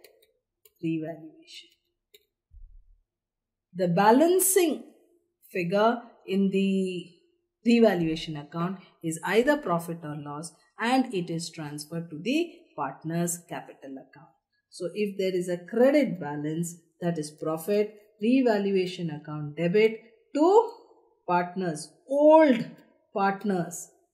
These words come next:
capital accounts in old ratio.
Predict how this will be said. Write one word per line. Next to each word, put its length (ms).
capital 460
accounts 520
in 440
old 400
ratio. 480